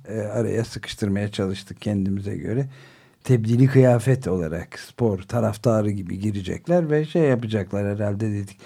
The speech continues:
Çok yerde vardı bu. Ee,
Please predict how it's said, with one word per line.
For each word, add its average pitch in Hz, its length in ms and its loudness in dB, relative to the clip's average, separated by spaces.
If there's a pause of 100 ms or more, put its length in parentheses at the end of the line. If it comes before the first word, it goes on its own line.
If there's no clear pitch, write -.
(280)
Çok 170 280 6
yerde 101 380 4
vardı 87 380 -6
bu. 82 120 -14 (760)
Ee, 120 220 2